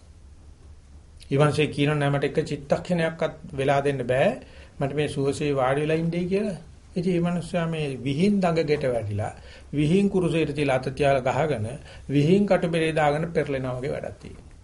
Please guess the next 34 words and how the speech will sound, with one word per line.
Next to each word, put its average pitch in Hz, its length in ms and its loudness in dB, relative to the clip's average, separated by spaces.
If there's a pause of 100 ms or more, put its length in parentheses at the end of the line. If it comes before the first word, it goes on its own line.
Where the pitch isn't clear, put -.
(120)
ඉතින් 170 240 -4
ඒ 170 80 0
නිසා 165 260 0 (440)
ඒ 196 100 -12
කල්පනා 196 480 2
කරලා 156 240 -2
බලන්න 151 240 -2
අපිට 160 260 -4
බැරිද 127 320 -4 (220)
විනාඩියක් 123 640 -6
දෙකක්, 120 280 -6
තුනක්, 143 300 -6
හතරක්, 135 400 -6
පහක්, 110 340 -10
හයක් 110 260 -2 (340)
සුවසේ 180 540 2
වාඩි 120 340 2
වෙලා, 95 280 -4 (340)
ඒ 208 140 -2
වාඩි 185 280 4
වෙලා 175 180 2
ඉන්න 165 140 -2
ඉරියවට 147 360 -2
හිත 131 220 -2
දාන්න 135 360 -4
බාව 147 280 0 (460)
චාතුද්දිසෝ 196 720 -2
අප්පටිඝෝත 170 800 0
හෝති. - 400 -8 (1000)
හතර - 280 -2
දිශාවෙන් 156 440 -2
මට 190 200 -6
බයක් - 300 -8
නැහැ. - 200 -16